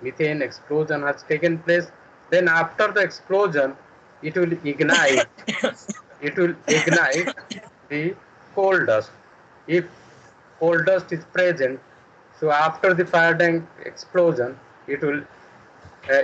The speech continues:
ignite the coal dust and there will be coal dust explosion. So fire damp explosion will be followed by the coal dust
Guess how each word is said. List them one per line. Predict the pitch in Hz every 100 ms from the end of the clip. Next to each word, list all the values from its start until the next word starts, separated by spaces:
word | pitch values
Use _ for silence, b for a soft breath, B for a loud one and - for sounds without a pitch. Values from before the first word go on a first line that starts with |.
| 135
ignite | 143 156 165 180 160
the | 170
coal | 175 170 170
dust | 180 175 -
and | 135 143 139 131
there | 151
will | 143
be | 147 220
coal | - 185 185
dust | 175 180 170
explosion. | 151 - - 151 131 98 90 - - -
So | - 180
fire | 175 170 165 165
damp | 180 196 196
explosion | 180 - - 190 185 202 208 - - -
will | - 151
be | 156
followed | 160 - 190 202 208 175
by | 143 151 165 - - - -
the | 151 175 -
coal | 165 165 160
dust | 170 175